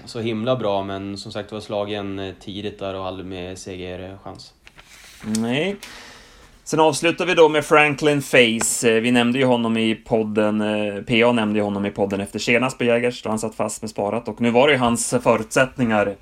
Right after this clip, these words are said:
Speaker 2: eh, med spetsläge och kort distans. Och, eh, som jag nämnde där, så tycker jag att Erik körde perfekt också. Höll hästen motiverad och körde rätt på klockan. Eh,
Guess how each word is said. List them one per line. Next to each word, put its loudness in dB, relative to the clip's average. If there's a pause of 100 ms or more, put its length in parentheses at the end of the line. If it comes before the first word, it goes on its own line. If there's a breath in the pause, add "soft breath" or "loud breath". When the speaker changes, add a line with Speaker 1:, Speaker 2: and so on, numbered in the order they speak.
(120)
Speaker 2:
eh, -2
med -2
spetsläge -2
och -4
kort -8
distans. -4 (500 soft breath)
Och, -10
eh, -2
som 0
jag 2
nämnde 2
där, 2
så -6
tycker -10
jag -2
att -12
Erik -4
körde -4
perfekt -4
också. -6 (180)
Höll 2
hästen 2
motiverad 4
och 2
körde 0
rätt 0
på -8
klockan. -4 (920 soft breath)
Eh, -16